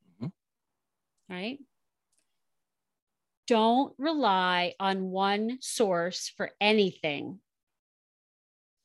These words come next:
Speaker 1: Preach.
Speaker 2: I'm, I'm one source. Don't rely just on me. What? What did you say?
Speaker 1: <laughs> I'm like, "Preach, girl, testify." Uh, yeah, that's
Speaker 2: Right?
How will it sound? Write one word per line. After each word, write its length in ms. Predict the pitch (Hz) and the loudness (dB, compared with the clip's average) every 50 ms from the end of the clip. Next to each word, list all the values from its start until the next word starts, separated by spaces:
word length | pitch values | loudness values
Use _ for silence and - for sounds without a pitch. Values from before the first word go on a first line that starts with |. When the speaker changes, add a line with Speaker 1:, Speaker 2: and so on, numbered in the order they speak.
| _ _ _ | _ _ _
Speaker 1:
Preach. 180 | - 202 185 - | 0 0 2 4
Speaker 2:
I'm, 260 | 202 214 247 247 240 233 - - | 4 6 6 6 4 4 0 0
I'm 180 | - 220 233 254 | 2 2 4 6
one 160 | 254 262 269 | 6 6 6
source. 440 | 269 - 330 269 202 170 175 - - | 4 2 2 2 2 2 0 -4 -4
Don't 240 | - 226 208 202 220 | -2 -2 0 0 -2
rely 260 | 254 247 240 226 220 | -2 0 2 2 2
just 260 | - 220 208 - - | 2 0 -4 -2 -2
on 160 | 202 180 175 | -2 -2 -2
me. 320 | 170 160 160 180 254 - - _ _ _ _ _ _ _ _ _ _ _ _ | -4 -6 -4 -6 -6 -8 -10 _ _ _ _ _ _ _ _ _ _ _ _
What? 220 | 208 226 233 - - _ | 2 4 4 2 0 _
What 160 | - 208 - | 0 0 0
did 120 | - 233 233 | 2 2 2
you 60 | 226 | 4
say? 200 | - 294 302 494 - - - - - | 4 6 4 4 2 -4 -16 -20 -20
Speaker 1:
<laughs> 240 | - - - - - | -20 -20 0 4 6
I'm 120 | 147 135 | 6 8
like, 260 | 147 143 131 107 - | 8 6 6 6 2
"Preach, 460 | - - 226 294 294 269 226 - - | 6 8 10 12 12 12 10 8 6
girl, 320 | - 190 202 226 240 240 226 | 8 10 12 12 12 12 12
testify." 840 | - - - 269 294 339 - - 214 - - 160 139 127 107 92 - - _ _ - | 10 8 10 10 12 12 10 6 2 6 8 8 10 10 8 8 6 2 _ _ -6
Uh, 60 | 107 - | -6 -4
yeah, 360 | 117 117 120 113 101 85 82 - _ | 0 0 2 2 2 0 -2 -6 _
that's 400 | - 104 104 190 - - - - - | -6 -6 -6 -4 -6 -6 -6 -2 2
Speaker 2:
Right? 320 | 220 220 226 262 294 - | 4 4 6 4 4 0